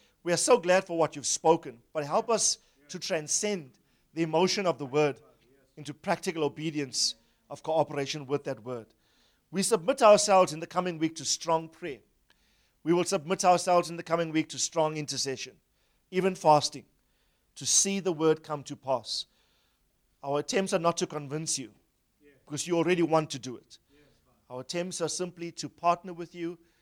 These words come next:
agree. We're bringing earth to align with the heavens, and it shall be done in every single person's life, every family's life, every business, every workplace. I decree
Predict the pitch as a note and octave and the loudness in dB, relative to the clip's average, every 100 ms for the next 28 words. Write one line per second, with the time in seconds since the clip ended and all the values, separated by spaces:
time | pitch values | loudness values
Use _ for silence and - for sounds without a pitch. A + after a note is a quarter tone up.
0 | _ _ C3 - C3 C#3+ E3+ F#3 F3 _ | _ _ -20 -14 -6 0 0 0 -6 _
1 | _ _ _ _ D3 C#3+ D3 E3 F3+ E3 | _ _ _ _ -12 -8 -2 -2 -2 -6
2 | _ - F3 F#3+ - - E3+ C#3 C#3 D3+ | _ 4 6 6 4 -4 -2 2 4 4
3 | F3 E3+ - E3 F3 D#3+ F3+ F#3 - - | 2 -2 -4 -2 0 0 -2 -4 -10 -10
4 | _ _ _ _ _ E3 D#3+ - - A3+ | _ _ _ _ _ -8 -4 2 6 10
5 | A#3 A3+ F#3 F#3 D#3+ C3 _ _ _ - | 10 8 4 4 4 0 _ _ _ -12
6 | D#3+ - G#3 G3+ F3+ G3 F#3+ F#3+ F#3 F3+ | -12 -4 6 6 6 -2 -2 -2 -2 -4
7 | D3 D3 _ _ F3+ G3 G3 F#3+ F3+ F3+ | -6 -10 _ _ 2 2 2 -4 4 4
8 | F3+ - _ F#3+ E3+ E3 A#3+ B3 C4 G#3 | 4 -2 _ -4 -2 2 2 4 2 4
9 | G#3 G#3+ - _ - F#3+ F#3+ F#3 F#3+ G3 | 8 8 4 _ -4 -2 0 2 2 2
10 | G3 G#3 F3 F3+ D3+ E3 E3 D#3 D#3 - | -4 -2 0 2 4 4 2 -2 -2 -6
11 | - _ - C#3+ C#3+ C#3+ - - G#3+ A3 | -14 _ -8 -6 -4 -8 -12 -6 -2 -2
12 | A#3 | -4